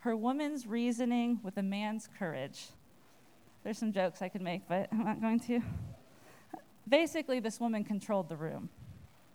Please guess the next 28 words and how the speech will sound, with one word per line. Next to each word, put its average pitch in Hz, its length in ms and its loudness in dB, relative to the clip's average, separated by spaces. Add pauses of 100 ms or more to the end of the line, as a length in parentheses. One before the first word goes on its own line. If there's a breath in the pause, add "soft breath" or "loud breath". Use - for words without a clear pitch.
(680 soft breath)
And 254 120 4
she 311 160 -2
said 311 320 4
to 269 120 0
them, 185 360 4 (400 loud breath)
"I 254 80 6
do 302 240 0
not 359 200 6
know 208 240 8
how 254 280 6
you 294 180 2
came 262 260 2
into 262 220 0
being 185 360 0
in 180 100 0
my 170 160 0
womb. 147 360 -2 (640 loud breath)
It 262 120 6
was 240 180 6
not 233 260 8
I 208 300 6
who 202 160 -2
gave 190 260 0
you 185 160 -2
life 180 480 4
and 180 180 -2
breath, 175 520 2 (260 loud breath)
nor 214 180 6